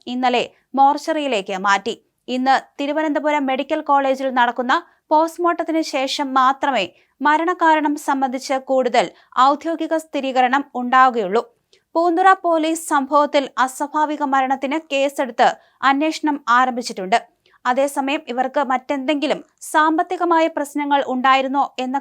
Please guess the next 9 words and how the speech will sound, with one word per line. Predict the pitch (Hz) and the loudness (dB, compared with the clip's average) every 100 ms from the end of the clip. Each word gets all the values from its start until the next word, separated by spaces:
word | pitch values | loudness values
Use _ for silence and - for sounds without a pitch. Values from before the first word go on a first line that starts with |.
| 269 | 0
കാര്യത്തിലടക്കം | 247 254 262 247 240 247 - _ _ - | 0 -2 -2 0 2 0 0 _ _ -4
പോലീസ് | 254 247 262 254 - 262 | 0 0 -2 -4 -6 -4
അന്വേഷണം | 269 277 - 214 196 | -2 -6 -6 -6 -2
നടത്തും. | 202 196 220 _ _ _ _ _ - | -2 -2 -8 _ _ _ _ _ -4
വീട്ടിലുള്ള | 302 302 311 294 285 - _ - 277 | -2 0 2 4 4 2 _ -2 0
മറ്റുള്ളവരുടെ | 277 311 294 285 277 277 254 | 0 0 0 2 2 0 0
മൊഴിയെടുക്കുകയും | 254 277 262 262 240 233 233 - | 0 0 0 0 0 0 -2 -4
ചെയ്യും. | 247 294 330 _ - 254 | -2 -2 -6 _ 0 2
നാട്ടുകാരുടെയും | 269 302 294 277 262 262 233 | 2 0 2 2 4 2 0